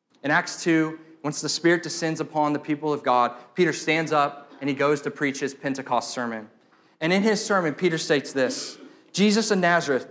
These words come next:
a man attested to you by God with mighty works and wonders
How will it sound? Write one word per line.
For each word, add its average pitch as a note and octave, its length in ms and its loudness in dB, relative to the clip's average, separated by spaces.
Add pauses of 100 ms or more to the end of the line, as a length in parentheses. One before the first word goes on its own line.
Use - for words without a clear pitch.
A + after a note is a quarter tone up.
(160)
a C#3 60 -2
man E3 260 2
attested F#3 400 -2
to E3 60 -4
you E3 100 2
by D3 220 4
God D3 260 6
with B2 140 -2
mighty C#3+ 220 2
works E3 340 0
and C#3 140 -2
wonders C3+ 460 0